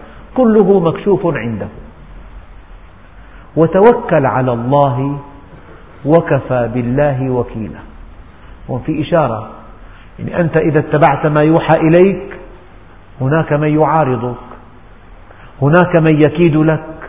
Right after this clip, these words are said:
هناك من يحاول أن يطفئ نور الله عز وجل، هناك من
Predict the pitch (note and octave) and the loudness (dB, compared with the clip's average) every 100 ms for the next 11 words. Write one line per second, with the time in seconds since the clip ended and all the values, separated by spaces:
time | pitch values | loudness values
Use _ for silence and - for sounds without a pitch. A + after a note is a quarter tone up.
0 | - - - - - - - C3+ E3+ F3+ | -20 -20 -20 -20 -20 -20 -2 2 4 2
1 | E3 D#3+ D#3 D3+ D3 - E3+ D3+ D3+ E3 | 0 0 0 0 -2 0 2 2 2 0
2 | D#3 D#3+ - E3 D#3+ D#3 D3+ D3 D3 C#3 | 0 -2 -2 -2 0 0 0 0 0 0
3 | A2 G#2+ A2+ A#2 A#2 A#2 A#2 A#2+ - - | -2 -6 -6 -6 -6 -6 -10 -14 -18 -20
4 | - - - - - - D3 G3 G3 F3 | -20 -20 -20 -20 -10 -2 2 2 2 0
5 | E3+ D#3+ E3 | 0 -2 -4